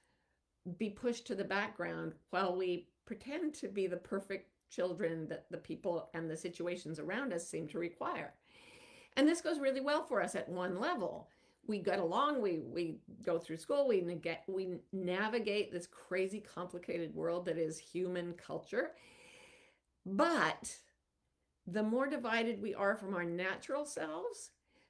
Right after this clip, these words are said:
the more we begin to feel like, Oh, oh, oh, I am not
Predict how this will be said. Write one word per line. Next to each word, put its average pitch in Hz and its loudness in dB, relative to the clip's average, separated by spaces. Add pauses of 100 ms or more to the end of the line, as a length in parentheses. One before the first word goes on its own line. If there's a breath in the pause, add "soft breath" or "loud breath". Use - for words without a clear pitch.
(120)
the 226 0
more 220 0
we 285 -2
begin 208 0
to 214 -8
feel 208 -2
like, 180 2
Oh, 247 0
oh, - 0
oh, 226 2
I 214 2
am 233 2
not 269 -2